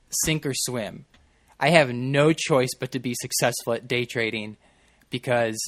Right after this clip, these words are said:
I've j-, I quit my job after a day. I'm not at Sprouts. And looking back on everything, I feel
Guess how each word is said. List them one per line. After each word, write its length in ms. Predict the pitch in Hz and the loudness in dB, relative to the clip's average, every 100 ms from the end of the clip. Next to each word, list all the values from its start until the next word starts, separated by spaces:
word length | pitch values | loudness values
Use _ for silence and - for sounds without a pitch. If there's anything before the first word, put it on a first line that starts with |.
| - _ _ _ _ - | -12 _ _ _ _ -2
I've 300 | 120 120 117 | 0 0 -2
j-, 100 | 123 | -4
I 180 | 117 110 | -4 -6
quit 280 | - 147 135 | 0 0 0
my 120 | 123 | 0
job 240 | 123 123 117 | 2 2 2
after 220 | - 110 | -4 -6
a 60 | 104 | -4
day. 340 | 127 123 110 | 0 2 0
I'm 80 | 110 | 0
not 160 | 127 | 0
at 100 | 113 | 0
Sprouts. 420 | - - 120 113 - - - _ - - - | -6 -2 0 0 -4 -18 -20 _ -20 -10 0
And 220 | 180 160 | 2 4
looking 480 | 151 196 254 262 165 | 4 4 4 4 4
back 460 | 120 110 113 143 - | 2 2 2 0 0
on 180 | 170 185 | 0 4
everything, 840 | 190 196 220 - 226 226 233 240 - _ _ _ _ _ _ _ _ _ - | 4 4 0 0 0 2 2 -2 -6 _ _ _ _ _ _ _ _ _ -6
I 180 | 156 175 170 - - | 0 0 0 -10 -6
feel 580 | 175 180 185 208 220 | -2 0 2 0 -2